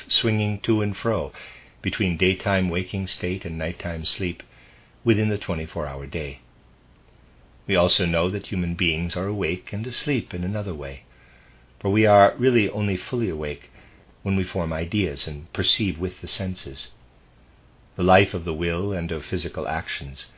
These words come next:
is really a life of sleep, even when we are awake. The life of feelings, we know, is a dream life, even when we are awake. This, then, is another way in which human beings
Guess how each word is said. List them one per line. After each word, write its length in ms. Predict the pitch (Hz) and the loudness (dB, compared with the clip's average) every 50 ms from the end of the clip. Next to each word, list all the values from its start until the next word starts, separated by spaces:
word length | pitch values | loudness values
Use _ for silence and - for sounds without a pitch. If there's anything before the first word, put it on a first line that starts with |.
| - - - - - - - - - - | -20 -20 -20 -20 -20 -20 -20 -20 -16 -8
is 140 | - 95 98 | -6 -2 0
really 180 | 123 123 127 | 2 4 4
a 60 | 131 117 | 4 4
life 260 | 107 104 101 - - | 4 2 0 0 -2
of 120 | - - | -4 -2
sleep, 400 | - - - 113 98 80 - - - - _ - _ _ - - | -2 -2 -2 -2 -2 -4 -4 -10 -20 -20 _ -20 _ _ -12 -6
even 400 | - 95 90 85 87 85 85 95 - - | -4 -2 -2 0 -2 -2 -4 -6 -8 -6
when 120 | - 85 | -6 -4
we 140 | 80 80 76 | -4 -4 -4
are 140 | 69 69 73 | -4 -6 -6
awake. 420 | 73 78 85 82 71 - - - - - 90 - - - - - - - - - - - - - - - - _ - - - - - - - - - - - | -6 -6 -6 -8 -8 -10 -14 -20 -20 -20 -20 -20 -20 -20 -20 -20 -20 -20 -20 -20 -20 -20 -20 -20 -20 -20 -20 _ -20 -20 -20 -20 -20 -20 -20 -20 -20 -18 -8
The 80 | - 92 | -2 2
life 260 | 87 85 80 - - | 2 4 2 2 -2
of 100 | 82 78 | -8 -8
feelings, 600 | - - 117 123 127 120 98 85 85 98 110 107 101 | 0 4 4 6 6 4 2 0 -2 -2 -4 -4 -4
we 120 | 92 85 | -4 -4
know, 280 | 82 80 78 78 87 92 | -2 -2 -2 -2 -2 -2
is 100 | 92 107 | -2 -2
a 80 | 120 | -4
dream 320 | 110 117 131 139 131 101 85 | -4 -2 -2 -2 -2 -2 -2
life, 300 | 71 67 65 67 67 - - - - | -4 -6 -8 -10 -12 -16 -20 -16 -8
even 300 | - 90 90 95 95 98 | -4 -4 -2 0 0 -2
when 160 | 98 98 104 | -2 -2 -4
we 120 | 101 107 113 | -4 -4 -4
are 160 | 120 127 113 | -4 -4 -4
awake. 440 | 82 69 67 67 67 69 - - - _ - - - - - - - - - - _ - _ - - - | -6 -6 -8 -10 -10 -12 -16 -20 -20 _ -20 -20 -20 -20 -20 -20 -20 -20 -20 -20 _ -20 _ -20 -16 -10
This, 180 | - 95 - - | -8 -6 -4 -2
then, 240 | - 92 90 90 98 | 2 2 2 4 2
is 140 | 95 - 110 | 2 2 2
another 280 | 110 110 113 113 107 | 2 2 4 2 2
way 280 | 87 80 71 71 76 90 | 0 0 0 -2 -2 -2
in 100 | 90 87 | -2 -2
which 200 | 85 90 - - | -4 -4 -6 -6
human 360 | - - 110 104 98 98 98 | -6 -2 0 0 2 2 0
beings 380 | 92 87 82 80 82 90 87 - | 0 0 -2 -2 -2 -4 -4 -6